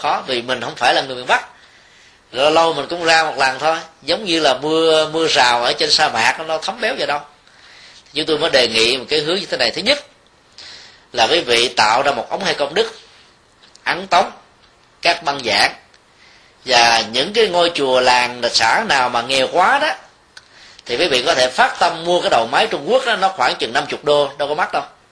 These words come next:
Rồi cái tiền đĩa, à, ở Việt Nam nó chỉ có hai ngàn đồng, một đô ta có thể có được tám đĩa và mua một cái máy để sang. Thì như vậy là ta, ta cúng dường đến những cái nơi hẻo lánh, những cái băng giảng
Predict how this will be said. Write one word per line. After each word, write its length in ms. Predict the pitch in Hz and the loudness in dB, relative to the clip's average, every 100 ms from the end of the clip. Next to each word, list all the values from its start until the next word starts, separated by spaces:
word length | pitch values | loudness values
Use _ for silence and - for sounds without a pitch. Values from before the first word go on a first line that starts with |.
| _ _ _ - _ - | _ _ _ -20 _ -12
Rồi 100 | 113 | -6
cái 120 | - - | -4 2
tiền 220 | 135 123 | 2 4
đĩa, 340 | 123 135 208 262 - - _ _ - | 2 4 2 0 -6 -20 _ _ -18
à, 220 | 123 127 127 | -8 -2 0
ở 120 | 127 | 2
Việt 180 | 139 139 | 0 2
Nam 240 | 147 139 | 0 0
nó 80 | 165 | -2
chỉ 140 | 160 | -2
có 140 | 151 180 | -4 -4
hai 240 | 160 160 147 | 0 0 0
ngàn 140 | 123 | 0
đồng, 260 | 120 107 104 | 0 0 -4
một 180 | 113 | -4
đô 180 | 160 160 | 0 2
ta 160 | 151 147 | 2 0
có 100 | 160 | 0
thể 100 | 120 | -2
có 180 | 170 175 | -2 -2
được 220 | 127 - | -2 0
tám 200 | 175 254 | 0 0
đĩa 240 | 123 135 208 - _ _ _ _ _ _ 127 | 0 -2 -4 -12 _ _ _ _ _ _ -2
và 400 | 123 113 107 104 - 143 | 2 2 2 -4 -14 -6
mua 180 | 160 | -2
một 120 | 156 127 | -2 0
cái 120 | 156 | 2
máy 200 | 160 190 | 2 2
để 100 | 156 | 2
sang. 320 | - 147 143 - - _ _ _ _ _ | 2 2 0 -4 -18 _ _ _ _ _
Thì 80 | 113 | -8
như 200 | 135 165 | 0 0
vậy 300 | 131 113 120 | 2 2 2
là 200 | 151 170 | 2 0
ta, 260 | 160 131 110 - | 0 0 0 2
ta 280 | 151 147 139 - - | 2 2 0 -4 -6
cúng 240 | 214 285 254 | -6 -6 -2
dường 360 | 160 127 120 | 0 0 0
đến 280 | 147 196 240 | 2 2 0
những 160 | 139 127 | -6 -4
cái 140 | 170 | -2
nơi 300 | 170 151 147 | 0 2 2
hẻo 200 | 127 117 | 0 -2
lánh, 220 | 143 170 208 | 0 -2 -2
những 120 | 120 | -2
cái 100 | 170 | -2
băng 300 | 175 180 175 | 0 -2 -2
giảng 360 | 139 107 127 208 | 0 2 0 -2